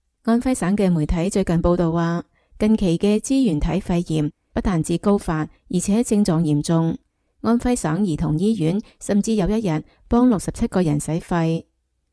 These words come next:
報道舉例話，七歲嘅強仔發燒咳咗六日，體溫始終喺四十度左右波動，住院病情都冇緩解。最後，安徽省兒童醫院幫佢洗咗兩次肺，而家症狀好轉，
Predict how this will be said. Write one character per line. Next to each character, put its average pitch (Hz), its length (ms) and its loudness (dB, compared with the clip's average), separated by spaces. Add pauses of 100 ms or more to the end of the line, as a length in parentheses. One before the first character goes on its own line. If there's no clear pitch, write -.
(280)
報 208 120 0
道 190 120 4
舉 175 140 0
例 202 180 2
話， 156 340 0 (280)
七 262 140 -2
歲 185 260 0
嘅 180 240 0
強 147 260 -2
仔 160 320 -2 (180)
發 - 120 -4
燒 254 340 2
咳 262 140 -4
咗 185 140 0
六 185 140 0
日， 156 280 -2 (240)
體 - 120 -2
溫 220 300 2
始 190 80 -2
終 214 160 0
喺 185 200 -2
四 180 160 -4
十 165 140 -4
度 156 160 -2
左 165 140 -2
右 180 160 2
波 180 180 2
動， 151 320 0 (520)
住 196 160 4
院 180 280 2
病 165 200 2
情 160 180 -2
都 208 160 4
冇 170 220 2
緩 151 200 0
解。 151 360 -2 (440)
最 208 200 2
後， 170 280 0 (200)
安 254 180 2
徽 269 160 0
省 254 260 -2
兒 165 120 -2
童 147 200 0
醫 196 180 0
院 156 220 0 (200)
幫 233 180 0
佢 190 140 0
洗 160 140 -6
咗 170 240 0
兩 156 220 0
次 160 220 -4
肺， 160 420 -2 (240)
而 170 120 0
家 208 160 0
症 185 180 -2
狀 156 160 -2
好 160 180 -2
轉， 160 380 0